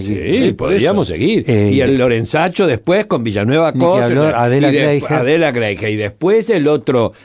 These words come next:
Speaker 2: el otro, Las Divinas Palabras de Valle Inclán con el, y así todo.
Speaker 1: Es probable que haya una brecha, que haya pasado algo en nuestra historia en que se quebró. A mí me, me han contado,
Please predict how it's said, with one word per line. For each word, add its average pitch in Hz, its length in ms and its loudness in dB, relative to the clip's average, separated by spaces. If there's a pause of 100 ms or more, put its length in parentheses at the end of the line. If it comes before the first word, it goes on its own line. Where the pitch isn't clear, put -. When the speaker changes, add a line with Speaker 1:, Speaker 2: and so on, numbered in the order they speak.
Speaker 2:
el 120 220 -2
otro, 135 260 0
Las 113 160 0
Divinas 120 380 -2
Palabras 123 400 0
de 110 80 0
Valle 107 220 -2
Inclán 160 340 -4
con 151 300 0
el, 147 140 0 (280)
y 127 80 -4
así 214 320 -2
todo. 117 540 -2 (760)
Speaker 1:
Es 156 120 -2
probable 151 440 0
que 110 80 -2
haya 110 200 0
una 107 260 0
brecha, 117 420 -2
que 110 60 -2
haya 123 220 -2
pasado 123 420 0
algo 127 480 0 (540)
en 117 120 -2
nuestra 110 280 -2
historia 139 680 0 (440)
en 123 180 -2
que 123 140 -2
se - 180 -4
quebró. 131 560 0
A 117 40 0
mí 151 120 2
me, 147 220 -2
me 120 160 0
han 123 140 0
contado, 113 600 0